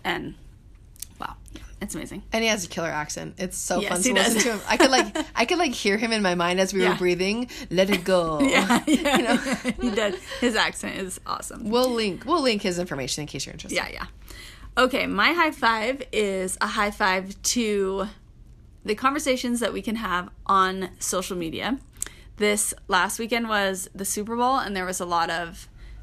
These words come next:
Speaker 1: conversation <laughs> about the halftime show.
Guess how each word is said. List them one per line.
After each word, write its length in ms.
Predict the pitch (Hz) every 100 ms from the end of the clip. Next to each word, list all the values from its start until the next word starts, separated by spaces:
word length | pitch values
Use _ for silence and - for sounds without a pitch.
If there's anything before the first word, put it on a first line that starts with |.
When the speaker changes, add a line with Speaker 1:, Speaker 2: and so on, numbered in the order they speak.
| - - - -
Speaker 1:
conversation 800 | - 208 190 196 165 185 233 320 285
<laughs> 800 | 247 208 - - - - - -
about 540 | 220 185 208 220 -
the 60 | 254
halftime 520 | 262 214 - 196 180
show. 400 | - 170 180